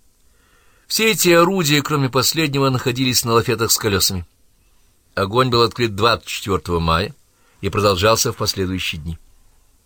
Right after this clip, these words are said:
Как скоро он прекращался, Бальги Эгарас, командовавший фортом, приказывал очищать ров, чтобы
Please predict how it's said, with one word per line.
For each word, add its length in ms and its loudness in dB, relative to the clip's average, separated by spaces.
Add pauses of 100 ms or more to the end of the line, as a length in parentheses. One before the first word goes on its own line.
(140)
Как 240 2
скоро 340 2
он 160 4
прекращался, 920 0 (460)
Бальги 720 2 (260)
Эгарас, 1000 2 (320)
командовавший 760 0
фортом, 460 0 (240)
приказывал 560 0
очищать 720 -2
ров, 200 2
чтобы 280 -4